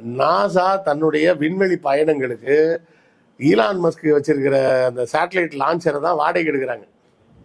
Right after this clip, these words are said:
அந்த ரேஞ்சில் இவர், இந்த ஈலான் மஸ்க் வளர்ந்துருக்கிறார். "நான் இப்ப அதை வாடகைக்கு தரமாட்டேன், நீ நாசால ஆராய்ச்சி பண்ணா பண்ணு, பண்ணாட்டி போ" அப்படின்றாரு.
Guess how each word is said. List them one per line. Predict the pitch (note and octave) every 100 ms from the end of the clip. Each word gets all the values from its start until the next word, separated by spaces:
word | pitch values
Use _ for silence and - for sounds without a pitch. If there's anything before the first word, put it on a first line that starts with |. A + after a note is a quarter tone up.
| _ _ _ _ - - - -
அந்த | A#2 D#3+ E3
ரேஞ்சில் | E3+ F3+ F#3 F#3
இவர், | D#3+ D#3 D3+ C#3+
இந்த | C#3+ C#3 C3+ C3+
ஈலான் | D#3+ F3 D3+
மஸ்க் | C#3+ D#3+
வளர்ந்துருக்கிறார். | C#3+ D3+ C#3+ B2+ A#2+ A2+
"நான் | C3+ E3
இப்ப | D#3
அதை | D3 C#3+
வாடகைக்கு | D3+ F3+ D3+ C#3
தரமாட்டேன், | D#3 C#3 B2+ C#3 A2+ _ - _ _
நீ | C3+ D3
நாசால | C#3+ E3 E3 D3+
ஆராய்ச்சி | D3 E3+ D#3 C#3+
பண்ணா | D3 D#3
பண்ணு, | D3 - -
பண்ணாட்டி | C#3 D#3+ D3
போ" | C3 C3+ B2
அப்படின்றாரு. | B2 A2+ G#2 F#2